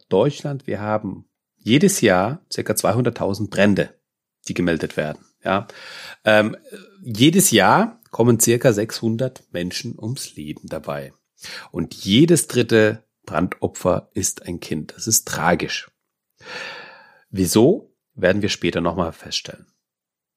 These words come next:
Die häufigste Todesursache ist tatsächlich die Rauchvergiftung. Also nicht das Feuer an sich, sondern eben der Rauch, der entsteht durch das Feuer.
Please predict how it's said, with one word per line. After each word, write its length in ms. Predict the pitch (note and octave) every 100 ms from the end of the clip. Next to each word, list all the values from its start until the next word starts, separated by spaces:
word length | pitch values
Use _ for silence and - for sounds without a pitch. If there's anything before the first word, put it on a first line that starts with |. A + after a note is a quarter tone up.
| _ _ _ _ _ _ _ _ - - - - _ _ _ _ _ _ _ _ _ _ _ _ _ _ _ _ _ _ -
Die 80 |
häufigste 580 | E2+ A#2 A3 - - -
Todesursache 1080 | - B2+ F#3 - G2+ E2 D#2+ D#2+ A#2+ F#3+ G#3+ _ -
ist 340 | A#2+ - - _ _
tatsächlich 460 | - F3 A#2 - G#2+
die 140 | G#2+
Rauchvergiftung. 960 | G2 A2+ - G#2+ G2 A#2+ - D#2 D#2 - _
Also 220 | - F2
nicht 320 | F#2 A#2 - _ -
das 160 | -
Feuer 300 | - G2 F2+
an 120 | E2
sich, 360 | E2+ F3+ G3 -
sondern 260 | - F2 F2+
eben 240 | - -
der 220 | E2+ D#2
Rauch, 400 | D#2 G#2+ A2+ - -
der 100 | -
entsteht 600 | E2 - - - C#3 - _ _
durch 220 | - D#2
das 160 | - -
Feuer. 440 | - D#2+ D2+ -